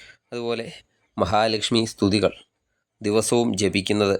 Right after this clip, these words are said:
നിങ്ങൾക്ക് കൂടുതൽ ഗുണം ചെയ്യുന്നതാണ്. തൊട്ടടുത്തുള്ള ദേവീക്ഷേത്രത്തിൽ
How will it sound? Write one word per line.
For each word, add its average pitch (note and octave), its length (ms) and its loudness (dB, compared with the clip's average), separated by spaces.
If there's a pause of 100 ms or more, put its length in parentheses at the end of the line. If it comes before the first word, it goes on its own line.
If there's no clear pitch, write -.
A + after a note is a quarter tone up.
നിങ്ങൾക്ക് G2 440 -2
കൂടുതൽ G2 460 2
ഗുണം F2+ 320 0
ചെയ്യുന്നതാണ്. E2+ 600 0 (1400)
തൊട്ടടുത്തുള്ള A2+ 680 2 (140)
ദേവീക്ഷേത്രത്തിൽ G2 800 0